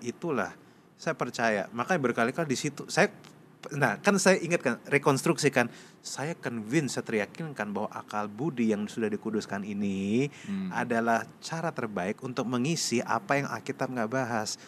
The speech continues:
Speaker 1: Dan semua,
Speaker 2: Hmm.
Speaker 1: salah contoh yang bisa membantu, membantu bikin akal budi, kitab Amsal. Makanya kita favorit saya kitab Amsal. Udah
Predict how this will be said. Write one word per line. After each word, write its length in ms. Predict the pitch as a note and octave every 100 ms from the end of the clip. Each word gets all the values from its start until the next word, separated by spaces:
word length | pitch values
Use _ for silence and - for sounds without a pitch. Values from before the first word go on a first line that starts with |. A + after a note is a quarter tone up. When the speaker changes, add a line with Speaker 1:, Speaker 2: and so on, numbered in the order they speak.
| -
Speaker 1:
Dan 160 | - A2+
semua, 360 | - F#3 D#3+ A#2+
Speaker 2:
Hmm. 60 |
Speaker 1:
salah 200 | - B2+
contoh 340 | - D3 E3 B2+
yang 140 | A#2+
bisa 180 | A#2+ B2
membantu, 680 | A#2 A#2 A#2 B2+ B2 B2 A#2 - - -
membantu 580 | B2 B2 B2+ C3 B2 G2+ A#2+ - -
bikin 260 | C3 C#3
akal 240 | C3+ B2+ C3
budi, 320 | D3 G3 A3 - -
kitab 260 | - F#2+ -
Amsal. 580 | F2 G2+ - B2+ A2 - - - -
Makanya 420 | A2 - F#2 A#2
kita 280 | B2+ F3 B2
favorit 400 | - A#2 C#3+ C3+
saya 120 | C#3
kitab 180 | C#3+ C#3
Amsal. 400 | C#3+ C#3+ C#3+ A2+ A2
Udah 360 | C3 B2 B2